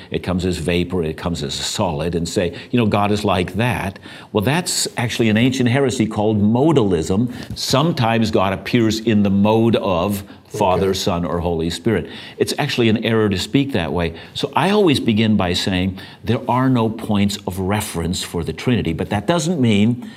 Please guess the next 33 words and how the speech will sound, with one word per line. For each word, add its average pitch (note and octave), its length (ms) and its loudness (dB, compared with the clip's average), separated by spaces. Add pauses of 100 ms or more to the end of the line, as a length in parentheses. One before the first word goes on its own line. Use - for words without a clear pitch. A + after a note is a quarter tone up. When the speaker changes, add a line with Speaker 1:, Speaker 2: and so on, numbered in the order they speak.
(160)
Speaker 1:
that F2+ 180 -2
we G#2+ 120 2
can't F2+ 280 -4
understand G#2+ 920 0 (240)
it G#2+ 140 2
at G#2 160 -2
least G2+ 260 -2
partially. - 640 -4 (160)
The B2 100 2
best D#3+ 460 2
illustration G#2+ 560 0
that G2 80 2
I B2+ 140 0
think B2 180 0
that A2+ 120 -2
we G#2 120 0
should G#2+ 180 -2
use A2+ 340 0 (360)
is A#2+ 160 2
the A#2+ 140 2
illustration G#2+ 760 0
of F#2+ 360 0
a F#2 100 0
son. E2+ 380 -2
You B2+ 160 4
have A2+ 360 0
two F3 160 2
sons, C#3 300 0
Ben, C3+ 220 2
I G#2 100 0
have G2+ 140 0
one B2 180 2
son. A2+ 420 0